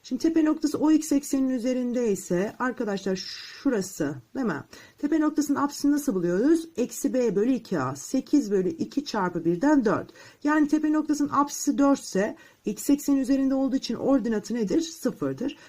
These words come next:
Hemen x yerine dört yazıp sıfır eşitlediğimde m'i kaç bulurum? On beş bulurum. Y eşittir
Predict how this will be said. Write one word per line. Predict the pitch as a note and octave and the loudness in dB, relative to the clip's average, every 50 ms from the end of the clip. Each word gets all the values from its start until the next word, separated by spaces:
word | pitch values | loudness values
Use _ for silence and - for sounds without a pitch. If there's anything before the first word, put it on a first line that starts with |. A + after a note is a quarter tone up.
| - _ | -8 _
Hemen | - D4 D#4 D#4+ D#4 - | 2 2 2 2 2 2
x | C#4 C#4+ - - - | 0 0 -2 0 0
yerine | D#4+ D4+ D4 D4 C#4+ A3+ | 2 2 4 4 4 4
dört | C#4 C#4+ D4 D4 - | 4 4 4 2 2
yazıp | A3+ A3+ G3+ E3 E3 D#3+ C3+ - | 0 0 2 2 0 -2 -4 -2
sıfır | - - C#4+ - D4+ C#4 | -4 -4 -2 -2 -2 -2
eşitlediğimde | A#3 A3 - - - - D#3+ E3 D#3+ D#3+ D#3+ D#3+ - - - B3 | -2 -2 -4 -6 -4 -2 -2 0 0 0 -2 -4 -4 -4 -2 -2
m'i | B3+ C4+ | -2 -2
kaç | C4 - C#4 C4+ C4+ - - - | -2 0 -2 -2 -2 -4 -8 -6
bulurum? | D#3 D#3+ F3 A3 D4+ E4+ E4 - - _ | -4 -2 0 0 0 0 -2 -4 -10 _
On | - G3+ F3+ C#3+ - - | -6 -4 -4 -4 -4 -6
beş | - - - - - | -8 -8 -8 -10 -10
bulurum. | - - - - - _ _ _ _ _ _ _ _ _ _ _ _ _ _ _ _ _ _ _ _ _ _ _ _ _ _ _ _ _ _ _ _ _ _ _ _ _ _ _ _ _ _ _ _ _ _ _ _ _ _ _ _ _ _ _ _ _ - - - - - - F3+ E3+ _ _ _ _ _ _ | -10 -10 -10 -12 -18 _ _ _ _ _ _ _ _ _ _ _ _ _ _ _ _ _ _ _ _ _ _ _ _ _ _ _ _ _ _ _ _ _ _ _ _ _ _ _ _ _ _ _ _ _ _ _ _ _ _ _ _ _ _ _ _ _ -20 -20 -20 -20 -20 -20 -20 -20 _ _ _ _ _ _
Y | F#3+ G#3 A#3+ D4 E4 F4 F4 | 2 6 6 8 8 8 8
eşittir | E4 E4 - E4 D#4+ - - B3 A3+ - | 6 6 4 2 2 2 2 0 0 0